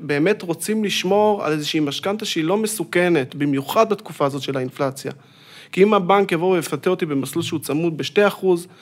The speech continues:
והאינפלציה היא ארבע אחוז, הגענו לשש אחוז, כבר הגענו לשוק אפור. ולכן אני כן רואה במסלול הפרי-, הפריים כפתרון. עכשיו, כל, היועצים שחושבים ש-, בגלל זה באתי ואני פונה ליועצי המשכנתאות, ואני אומר,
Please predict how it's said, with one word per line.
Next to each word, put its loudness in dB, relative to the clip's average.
והאינפלציה 0
היא 2
ארבע 2
אחוז, 2
הגענו 0
לשש -4
אחוז, -8
כבר -4
הגענו 0
לשוק -6
אפור. -8
ולכן 4
אני 2
כן 4
רואה 8
במסלול 0
הפרי-, 0
הפריים 4
כפתרון. -6
עכשיו, -4
כל, -2
היועצים 0
שחושבים 0
ש-, -6
בגלל -2
זה 4
באתי 0
ואני 0
פונה 0
ליועצי 0
המשכנתאות, -4
ואני 0
אומר, 2